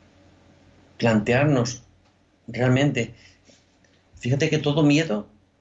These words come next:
suscita en nosotros una respuesta. Todo miedo. La más natural, ¿cuál es? Si voy por cualquier sitio y un perro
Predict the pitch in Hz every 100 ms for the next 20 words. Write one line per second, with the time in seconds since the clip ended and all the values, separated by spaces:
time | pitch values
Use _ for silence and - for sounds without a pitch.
0 | _ _ _ _ _ _ _ _ _ _
1 | _ _ _ - 123 139 151 143 127 123
2 | 135 135 113 - - - - _ _ _
3 | _ _ _ _ _ _ _ - 175 180
4 | 113 90 - _ _ _ _ _ _ _
5 | _ _ _ _ - 127 127 143 165 131
6 | 139 135 135 180 180 160 92 - - _
7 | _ _ _ _ _ _ - - 107 123
8 | 120 127 120 123 147 - 127 120 127 120
9 | 131 123 127 120 120 117 117